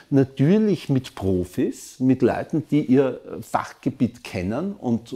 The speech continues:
äh, äh, wirklich hier auch, auch, äh, Höchstleistungen bieten können, die richtigen Leute zusammenführen.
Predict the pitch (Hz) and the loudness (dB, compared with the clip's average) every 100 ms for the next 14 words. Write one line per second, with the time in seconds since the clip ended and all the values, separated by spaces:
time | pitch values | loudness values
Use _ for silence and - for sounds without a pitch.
0 | - 113 104 90 104 80 110 98 127 139 | -2 0 0 0 -2 -2 -2 0 0 0
1 | 127 135 131 120 104 - - 107 - - | -2 2 4 4 2 -4 -4 -6 -6 -4
2 | 110 104 135 - 127 110 - 120 110 95 | -2 2 2 2 -2 -2 -4 -4 -4 -2
3 | 117 - 156 165 180 - - - - 120 | -4 -6 -6 -4 -4 -6 -16 -2 4 4
4 | 156 - 220 196 - - 190 190 - 196 | 4 0 -2 0 0 -2 -4 -4 -6 -6
5 | 233 - 117 101 | -8 -6 -6 -6